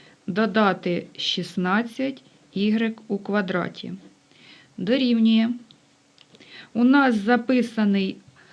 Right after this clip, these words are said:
вираз у незручному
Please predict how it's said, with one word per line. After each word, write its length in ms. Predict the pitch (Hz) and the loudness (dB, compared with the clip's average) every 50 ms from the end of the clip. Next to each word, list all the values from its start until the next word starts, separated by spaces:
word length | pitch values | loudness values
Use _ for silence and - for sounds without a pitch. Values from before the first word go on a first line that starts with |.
| - - - | -20 -10 -8
вираз 640 | 190 185 240 262 262 240 220 208 196 196 - - - - | -4 0 2 4 4 6 6 4 2 0 -4 -10 -10 -4
у 300 | 240 240 226 220 202 - | -2 0 2 2 0 4
незручному 1200 | - 214 226 233 - - 214 247 233 - - 233 233 233 226 214 214 214 208 208 208 202 196 202 | 4 4 4 4 2 0 0 0 0 0 0 2 2 4 6 6 6 6 6 4 2 0 -2 -4